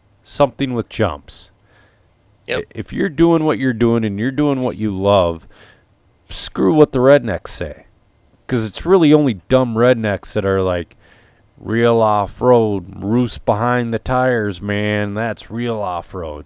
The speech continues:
Speaker 1: No.
Speaker 2: <laughs>
Speaker 1: Things are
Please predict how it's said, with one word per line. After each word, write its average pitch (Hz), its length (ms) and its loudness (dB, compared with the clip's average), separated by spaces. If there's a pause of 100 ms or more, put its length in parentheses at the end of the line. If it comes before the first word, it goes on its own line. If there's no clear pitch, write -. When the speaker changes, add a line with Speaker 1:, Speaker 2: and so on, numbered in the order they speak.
Speaker 1:
No. 139 500 -2 (240)
Speaker 2:
<laughs> - 1300 -20
Speaker 1:
Things 143 360 0
are 123 340 4